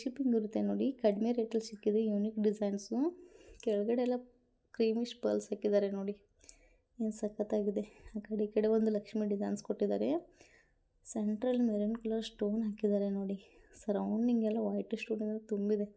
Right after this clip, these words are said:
ತುಂಬ ಚೆನ್ನಾಗಿದೆ ಅಂತಲೇ ಹೇಳ್ಬೋದು. ಇಯರಿಂಗ್ಸ್ ಬಂದ್ಬಿಟ್ಟು ಪುಷಪ್ ಟೈಪ್ ಇದೆ, ಥ್ರೆಡ್ ಇಲ್ಲ. ಕೆಳಗಡೆ ಒಂದು ಕ್ರೀಮಿಶ್ ಪರ್ಲ್ಸ್ ಹಾಕಿರೋದ್ರಿಂದ ಮೇಲಿಗೆ ಲಕ್ಷ್ಮಿ ಡಿಸೈನ್ಸು. ನಾವು ಇಯರಿಂಗ್ಸ್ ರೆಗ್ಯುಲರ್ ಆಗಿ ಕೂಡ ಯೂಸ್ ಮಾಡೋ ಥರ ಇದ್ದಾವೆ ನೋಡಿ, ತುಂಬ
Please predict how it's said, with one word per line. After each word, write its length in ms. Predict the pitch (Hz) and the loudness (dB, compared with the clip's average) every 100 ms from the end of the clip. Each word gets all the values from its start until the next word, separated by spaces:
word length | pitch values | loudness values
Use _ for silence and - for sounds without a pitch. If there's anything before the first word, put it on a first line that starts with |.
| - - _ _ _ | -20 -20 _ _ _
ತುಂಬ 180 | - 220 220 | -4 -2 -2
ಚೆನ್ನಾಗಿದೆ 340 | 220 208 208 214 | -2 0 0 0
ಅಂತಲೇ 260 | 208 214 208 | -2 -2 0
ಹೇಳ್ಬೋದು. 320 | 202 196 196 262 240 | -2 -2 -4 -2 0
ಇಯರಿಂಗ್ಸ್ 340 | 233 247 247 233 | 2 0 -2 -2
ಬಂದ್ಬಿಟ್ಟು 300 | 220 220 240 233 | -2 0 -2 -4
ಪುಷಪ್ 320 | 202 214 208 | -4 -4 -2
ಟೈಪ್ 180 | 202 202 202 | -2 0 0
ಇದೆ, 120 | 214 214 | 0 0
ಥ್ರೆಡ್ 240 | 208 190 202 | -4 0 0
ಇಲ್ಲ. 120 | 208 269 - - - | 0 -2 -6 -18 -6
ಕೆಳಗಡೆ 280 | 220 202 208 208 | 0 2 2 0
ಒಂದು 120 | 202 | -2
ಕ್ರೀಮಿಶ್ 300 | 208 202 220 226 226 - - - - | -2 -2 -2 -4 -6 -10 -20 -16 2
ಪರ್ಲ್ಸ್ 240 | 220 220 | 2 2
ಹಾಕಿರೋದ್ರಿಂದ 380 | 220 208 208 214 214 | -2 0 0 2 0
ಮೇಲಿಗೆ 240 | 202 202 202 | 0 0 -2
ಲಕ್ಷ್ಮಿ 240 | 196 - 214 | -2 -2 0
ಡಿಸೈನ್ಸು. 420 | 208 202 202 - 302 - - - | 0 -2 -4 -4 -6 -6 -10 -4
ನಾವು 160 | 254 262 247 | 0 2 2
ಇಯರಿಂಗ್ಸ್ 360 | 220 220 247 - | 0 0 -4 -2
ರೆಗ್ಯುಲರ್ 320 | 196 202 233 | -2 0 0
ಆಗಿ 80 | 247 247 | -2 -2
ಕೂಡ 100 | 233 220 | 0 2
ಯೂಸ್ 160 | 220 220 | 2 2
ಮಾಡೋ 160 | 220 208 | 0 -2
ಥರ 100 | 208 202 | 0 0
ಇದ್ದಾವೆ 240 | 196 202 202 | 0 -2 -4
ನೋಡಿ, 200 | 196 196 294 - - - - - - | -4 -2 -4 -6 -20 -20 -20 -12 -2
ತುಂಬ 180 | 220 | -2